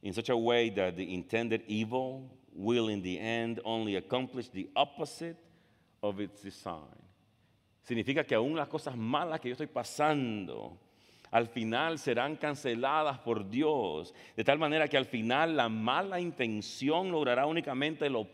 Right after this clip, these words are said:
lo opuesto de su diseño original. See, the devil wanted to kill Jesus. And he thought by,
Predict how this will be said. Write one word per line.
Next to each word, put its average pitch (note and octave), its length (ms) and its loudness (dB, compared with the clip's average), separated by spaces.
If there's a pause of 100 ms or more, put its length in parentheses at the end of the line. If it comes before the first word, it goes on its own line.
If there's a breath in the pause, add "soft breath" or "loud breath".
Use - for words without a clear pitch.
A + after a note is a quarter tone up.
lo B2 100 0
opuesto E3+ 880 -2 (240 loud breath)
de B2+ 100 -2
su C3+ 160 -4
diseño B2 480 -2
original. G2 640 -6 (160 loud breath)
See, G#3 420 -2 (420 soft breath)
the B2 100 -2
devil A#2 1000 2
wanted E3 320 2
to D3 100 0 (100)
kill G#3+ 320 6
Jesus. - 1080 -8 (2500 soft breath)
And C3+ 280 4
he G#3+ 180 2
thought E3+ 300 4
by, B2+ 200 4